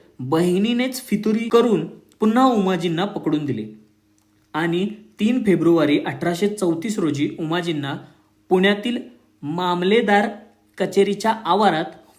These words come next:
फाशी देण्यात आली व त्यांचे साथीदार खुशाबा नाईक व बापू सोळकर यांनाही फाशी देण्यात आली. शांतीलाल भंडारी लिहितात, "उमाजी हा स्वातंत्र्याच्या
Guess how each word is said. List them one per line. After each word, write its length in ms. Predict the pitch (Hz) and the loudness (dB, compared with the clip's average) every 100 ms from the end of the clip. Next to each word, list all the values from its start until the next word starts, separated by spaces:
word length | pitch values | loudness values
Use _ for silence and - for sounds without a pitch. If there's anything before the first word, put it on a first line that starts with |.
| - | -6
फाशी 320 | 156 - 202 | -4 -2 -2
देण्यात 300 | 170 151 147 | -2 -4 -4
आली 180 | 120 104 - _ _ _ _ _ | -6 -8 -14 _ _ _ _ _
व 140 | 135 160 | -4 -2
त्यांचे 360 | 165 160 147 | -2 -4 -4
साथीदार 600 | 170 - 160 220 196 151 151 - - - | -4 -4 -4 -2 -2 -2 -4 -12 -20 -4
खुशाबा 420 | 175 220 214 240 | -2 0 0 0
नाईक 380 | 190 151 143 - - _ - | 0 -2 -4 -8 -20 _ -6
व 180 | 147 196 | 0 0
बापू 400 | 170 151 147 240 | 2 0 0 -4
सोळकर 600 | - 190 170 - 180 139 - - - | 2 2 2 2 0 0 -6 -16 -8
यांनाही 500 | 143 156 165 185 220 | -4 -2 0 2 2
फाशी 280 | 202 - 160 | 0 -2 -2
देण्यात 300 | 143 143 135 | -2 -4 -6
आली. 140 | 113 110 - _ _ _ _ _ _ _ _ _ | -8 -12 -20 _ _ _ _ _ _ _ _ _
शांतीलाल 640 | - - 160 147 185 185 190 | -8 -4 -2 2 2 2 2
भंडारी 460 | 156 151 170 175 | 0 0 0 0
लिहितात, 420 | 190 165 170 170 143 - - _ _ _ - | 0 0 -2 -4 -4 -12 -20 _ _ _ -2
"उमाजी 440 | 180 214 233 247 | 2 2 2 2
हा 260 | 208 165 196 | 2 2 -2
स्वातंत्र्याच्या 1160 | - 190 170 165 214 208 214 202 202 220 - | -2 0 0 0 -2 0 0 0 0 -2 -4